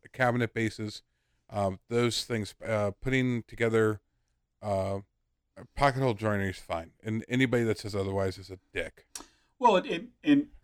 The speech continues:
Speaker 2: not to, you know,
Speaker 1: <laughs>
Speaker 2: not to just make this entirely all about pocket holes, even though <clears throat> I could do an hour and a half on it, and it probably an incredibly boring hour and a half, but I could definitely go, um, but, you know, people that say, you know, like I was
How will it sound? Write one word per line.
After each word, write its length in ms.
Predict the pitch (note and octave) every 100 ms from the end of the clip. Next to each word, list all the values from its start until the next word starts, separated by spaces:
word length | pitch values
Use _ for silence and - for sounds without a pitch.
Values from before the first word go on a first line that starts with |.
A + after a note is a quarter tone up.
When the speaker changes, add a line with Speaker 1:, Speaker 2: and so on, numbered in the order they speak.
| -
Speaker 2:
not 160 | D3+
to, 200 | - D3 E3
you 60 |
know, 160 | C3+ D#3
Speaker 1:
<laughs> 60 | -
Speaker 2:
not 200 | C#3 -
to 100 | -
just 180 | C#3 -
make 220 | C#3+ C3
this 160 | B2+ A#2
entirely 720 | A#2 - C3 C3+ C3 B2 A#2 C#3+ - - -
all 280 | A#2+ A#2+
about 460 | A#2+ A2+ A2 G#2+ - - -
pocket 380 | - C3+ C#3
holes, 360 | A2 F2+ D#2+ - - _ _ _
even 180 | C3+ B2
though 340 | C3 A#2 A2+ - _
<clears throat> 140 | -
I 380 | A3+ A3 D3+ C3
could 120 | B2+
do 160 | C3+ C3+
an 60 |
hour 200 | B2 B2
and 80 | A2
a 60 | G#2
half 300 | C3 B2 A2+
on 140 | G#2
it, 100 | G2+ -
and 240 | C#3 D3
it 120 | C3+
probably 260 | C#3 F3+ C#3+
an 40 |
incredibly 360 | B2 B2 C#3 A#2+
boring 360 | G#2+ A#2 B2 A2
hour 180 | G#2+
and 80 | G#2
a 40 | G#2
half, 240 | G#2 G2+
but 220 | A2+ -
I 120 | B2+
could 160 | A2+ A#2+
definitely 340 | B2 B2 A2+
go, 300 | G#2 A2 G#2 - _ _ _ _ _
um, 400 | G2+ G2+ G2 F#2+ - _ _ _
but, 180 | D3 C#3+
you 80 | F#3+
know, 60 | D3+
people 300 | C#3 F#3+ D#3
that 140 | B2+ B2
say, 460 | C#3+ B2+ A#2+ A#2+
you 80 | C#3
know, 40 | A2+
like 140 | G#2
I 40 |
was 220 | A2+ G#2+